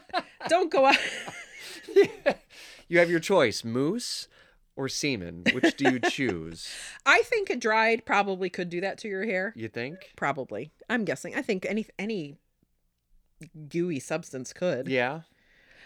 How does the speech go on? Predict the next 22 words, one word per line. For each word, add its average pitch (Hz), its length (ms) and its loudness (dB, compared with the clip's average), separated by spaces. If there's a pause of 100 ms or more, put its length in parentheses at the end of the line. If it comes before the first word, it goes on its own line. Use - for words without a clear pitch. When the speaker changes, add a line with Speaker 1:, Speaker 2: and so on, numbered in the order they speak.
(460)
Speaker 2:
However, 208 760 2 (300)
um, 170 600 0 (920)
do 302 260 0
you, 277 580 4
as 185 220 2
a 190 60 0
male 180 580 0
who 180 120 0
has 165 280 0
presumably, 165 960 -2
um, 147 560 -4 (220)
polished 165 400 -4
your 156 100 -6
bishop 156 380 -6 (600)
from 180 200 -4
time 175 260 0
to 170 60 -2
time, 175 540 0 (360)
Speaker 1:
<laughs> - 340 -20
Speaker 2:
thank 196 380 0
goodness 185 320 -2
not 151 200 -4